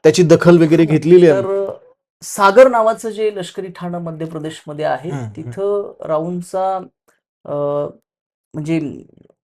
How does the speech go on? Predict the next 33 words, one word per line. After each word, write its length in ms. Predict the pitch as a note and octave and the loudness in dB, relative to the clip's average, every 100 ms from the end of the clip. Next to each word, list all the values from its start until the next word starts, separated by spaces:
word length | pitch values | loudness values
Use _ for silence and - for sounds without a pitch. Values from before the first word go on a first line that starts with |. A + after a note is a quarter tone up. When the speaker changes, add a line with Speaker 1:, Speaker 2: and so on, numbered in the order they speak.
| _ _ _ | _ _ _
Speaker 1:
हम्म. 380 | B2 A#2+ E3 - - | -12 -12 -12 -16 -12
Speaker 2:
अ, 240 | B2+ C3+ | -8 -8
प्रत्यक्ष 560 | C3 - D3+ - G#3+ B3 | -6 -10 -2 0 0 -2
तिथं 320 | G#3+ F3 G#3+ | -4 -4 -4
फील्डवर 480 | - G#3 G#3 A3 G#3+ | -4 -6 -2 0 -2
Speaker 1:
हम्म. 400 | G#3+ - D3 B2 A2+ _ _ | -6 -10 -12 -12 -16 _ _
Speaker 2:
ते 80 | F3 | -6
ज्या 160 | F3 F3 | 0 2
वेळेला 300 | F#3 F#3+ F#3+ | 2 0 0
शूट 240 | F3+ B3+ - | 0 -4 0
करत 260 | G#3+ G3+ | 2 2
होते 340 | F3 E3 C#3 A#2+ | -2 -6 -8 -6
Speaker 1:
हा, 60 | C3+ | -4
हा. 180 | A#2+ | -4
Speaker 2:
पाकिस्तान, 320 | A2 G#2+ - C#3+ _ _ - | -4 -8 -12 -16 _ _ -8
Speaker 1:
हा, 100 | A#2+ | -6
हा. 180 | A2 | -4
Speaker 2:
त्या 260 | G#2 G#3 G#2 G#3 - _ | 0 2 2 -2 -12 _
पोझिशन 400 | F3 F#3 F3+ G3 | -6 -6 -8 -10
मधला 260 | F#3+ F3+ F#3+ | -8 -6 -6
एक 180 | F#3 - | -8 -12
पुतळा 260 | D#3 E3+ | -4 -2
आहे. 300 | E3 C3+ C#3+ C3+ | 0 -2 -6 0
Speaker 1:
आहे 240 | D3 D#3 | 4 4
तिथं. 280 | A#2 A#2 - - | 2 -6 -12 -14
Speaker 2:
असं, 540 | C#3+ D3 F#3 F#3 F#3 F#3+ - - | -14 -8 -4 -2 -4 -6 -12 -12
अ, 420 | D3+ D3 D3 D3 - _ _ _ - | -8 -6 -8 -10 -16 _ _ _ -12
आपल्याच 340 | - G#3 F3+ | -4 -4 -2
परिसरातल्या 800 | F3+ E3 D#3+ D#3 D3+ D#3 D#3+ D#3+ - _ C#3+ C#3+ | -4 -6 -8 -12 -12 -10 -10 -10 -16 _ -20 -12
काही 420 | D3 D3 C#3+ - _ _ | -10 -10 -12 -16 _ _
Speaker 1:
हम्म. 120 | C3+ | -12
Speaker 2:
सैन्यातल्या 640 | A#2 G2+ D3 C#3+ C#3+ D3 D3 | -12 -12 -12 -10 -12 -10 -12
निवृत्त 480 | C#3+ C#3 D3 _ | -10 -14 -16 _